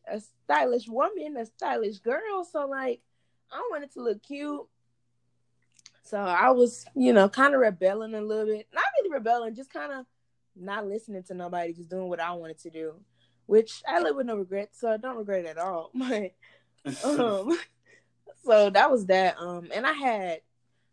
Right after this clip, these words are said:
Speaker 1: boy, let me tell you, I had, like, a boyfriend in the church. Like, my boyfriend went to the church. Like, I dated, like, three people from the church, not gonna lie.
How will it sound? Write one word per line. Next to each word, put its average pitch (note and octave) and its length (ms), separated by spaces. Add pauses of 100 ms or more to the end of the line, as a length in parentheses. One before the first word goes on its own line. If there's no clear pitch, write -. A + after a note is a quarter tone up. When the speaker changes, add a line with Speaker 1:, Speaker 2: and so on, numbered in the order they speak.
(240)
Speaker 1:
boy, F3+ 240
let G3+ 180
me B3+ 140
tell G3 280
you, D#3+ 280
I G#3+ 100
had, G3 360
like, D#3+ 260
a E3 80
boyfriend A3 580
in A3 100
the G#3 80
church. G3 460
Like, D#3+ 240
my F#3+ 140
boyfriend G3 580
went F3+ 220
to F#3 80
the F3 80
church. D#3+ 380
Like, F3+ 180 (680)
I C#4+ 120
dated, D#4+ 240
like, A#3 300
three B3 300
people G#3 320
from G3 160
the F3+ 80
church, - 540 (100)
not F3+ 240
gonna F3 180
lie. D#3 280